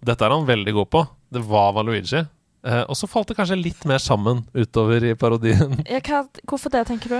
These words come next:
Speaker 1: Nei, fordi han gikk vekk, han hadde den deilige, og så var det jo, plutselig så var han liksom bare Hasse med litt sånn italiensk aksent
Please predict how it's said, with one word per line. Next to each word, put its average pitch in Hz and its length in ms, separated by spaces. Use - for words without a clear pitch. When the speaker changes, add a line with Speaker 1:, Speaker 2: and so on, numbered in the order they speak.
Speaker 1:
Nei, 190 120
fordi 202 240
han 190 140
gikk 202 240
vekk, - 280
han 165 260
hadde 160 280
den 160 160
deilige, 135 460
og 151 100
så 143 200
var 139 160
det 131 60
jo, 127 80
plutselig 147 360
så 147 80
var 101 300
han 120 80
liksom 113 180
bare 110 180
Hasse - 440
med 113 100
litt 110 100
sånn 104 120
italiensk 104 840
aksent 127 400